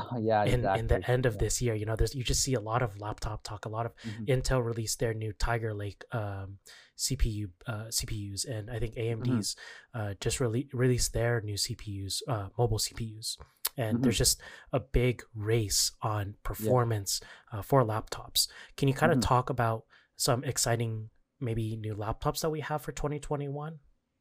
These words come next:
Speaker 1: <laughs> Uh, yes, bec-, I, I guess some of you guys may hear about a rumor that, you know, uh, nvidia is doing something for the laptop next year.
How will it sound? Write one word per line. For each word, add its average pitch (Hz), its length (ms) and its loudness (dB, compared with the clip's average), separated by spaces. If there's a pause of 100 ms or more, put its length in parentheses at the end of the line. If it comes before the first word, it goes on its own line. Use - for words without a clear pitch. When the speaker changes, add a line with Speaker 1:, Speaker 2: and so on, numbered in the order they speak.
(160)
Speaker 1:
<laughs> - 420 2 (760)
Uh, 175 60 12
yes, 180 380 10 (100)
bec-, 147 280 -2
I, 254 300 4 (140)
I 226 160 4
guess 170 280 6
some 160 320 2
of 117 160 2
you 139 140 6
guys 104 340 6
may 101 220 0
hear 101 220 2
about 98 260 6
a 95 60 2
rumor 104 480 4
that, 95 280 2
you 98 120 2
know, 95 320 4 (580)
uh, - 320 -2 (100)
nvidia 147 460 12
is 110 120 4
doing 113 280 4
something 101 480 0 (100)
for 98 340 2
the 90 100 -4
laptop 117 760 4
next 104 420 2
year. 120 240 4